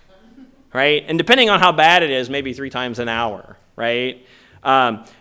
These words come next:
but Paul says at three times, three different times, he asked God to take it from him.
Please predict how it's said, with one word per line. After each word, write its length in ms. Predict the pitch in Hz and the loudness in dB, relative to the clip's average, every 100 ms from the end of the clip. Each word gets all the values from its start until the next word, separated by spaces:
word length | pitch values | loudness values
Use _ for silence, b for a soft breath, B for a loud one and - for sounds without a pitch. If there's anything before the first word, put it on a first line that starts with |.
| B | B
but 300 | 175 170 175 | 4 4 4
Paul 240 | 202 202 | 8 8
says 260 | 180 139 131 | 6 2 2
at 160 | 147 | -2
three 220 | 202 254 | -2 -2
times, 400 | 269 208 180 156 | -2 2 2 2
three 100 | 165 | 0
different 260 | 233 226 226 | -2 -2 -2
times, 500 | 170 147 143 143 - b | 0 2 2 -2 -10 b
he 220 | - - | -12 -6
asked 320 | 170 202 226 - | 2 2 2 2
God 160 | 180 | 2
to 60 | 165 | 2
take 200 | 160 151 | -2 -2
it 120 | 147 | -4
from 120 | 135 | -6
him. 180 | 131 123 | -4 -4